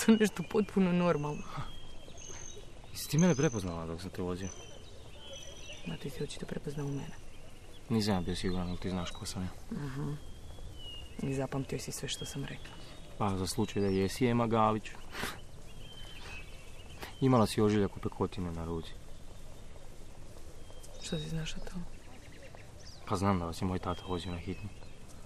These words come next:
Speaker 2: Da, da, kuhala si sama sebi ručak. A kad smo bili na bazenima, imala si još zavoj na ruci. Držala si cijelo vrijeme iznad vode ruku kako je ne bi smočila,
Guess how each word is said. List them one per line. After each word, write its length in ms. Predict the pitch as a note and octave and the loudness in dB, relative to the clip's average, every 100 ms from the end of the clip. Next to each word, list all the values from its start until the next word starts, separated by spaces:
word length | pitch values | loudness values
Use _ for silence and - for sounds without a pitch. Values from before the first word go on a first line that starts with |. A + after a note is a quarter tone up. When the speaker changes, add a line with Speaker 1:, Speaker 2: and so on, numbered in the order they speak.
| - - - - - - - - - - - - - E3+ | -10 -10 -10 -10 -10 -10 -10 -10 -10 -12 -12 -12 -4 6
Speaker 2:
Da, 120 | G3 | 8
da, 120 | A#2+ | 8
kuhala 340 | - B2 A2 | 6 6 8
si 100 | G2+ | 6
sama 240 | G2+ G#2+ G#2+ | 6 6 8
sebi 240 | A2 G2 | 8 6
ručak. 340 | G2 F#2+ - F2+ - - - - - - - | 6 4 0 -6 -8 -12 -12 -14 -12 -12 0
A 100 | A3+ | 4
kad 120 | G3+ G2+ | 6 6
smo 80 | |
bili 200 | G2 A2 | 6 8
na 60 | G#2+ | 8
bazenima, 480 | G#2 F#2+ G2+ A#2 A#2 | 6 6 6 6 6
imala 220 | A2 G#2+ | 6 4
si 140 | - | 4
još 80 | G#2+ | 6
zavoj 280 | G#2 G2 F#2+ | 8 8 6
na 100 | F2+ | 2
ruci. 280 | F2 F2 - - - - - - - - - - - - - - - - - | -2 -4 -6 -8 -12 -12 -12 -12 -10 -12 -10 -10 -10 -12 -12 -12 -12 -12 -8
Držala 420 | E3+ D#3+ G#3 E3 | 0 6 10 10
si 100 | A#2+ | 8
cijelo 240 | A2+ D3 C#3+ | 6 10 10
vrijeme 220 | B2 B2+ | 10 10
iznad 180 | G#2+ G2+ | 8 8
vode 220 | A2+ A2+ | 8 10
ruku 240 | B2+ D3 | 8 6
kako 240 | - B2+ C#3 | 2 4 6
je 60 | |
ne 100 | A#2+ | 6
bi 140 | A#2 A2+ | 6 4
smočila, 480 | - G#2+ - G2+ | 4 2 4 0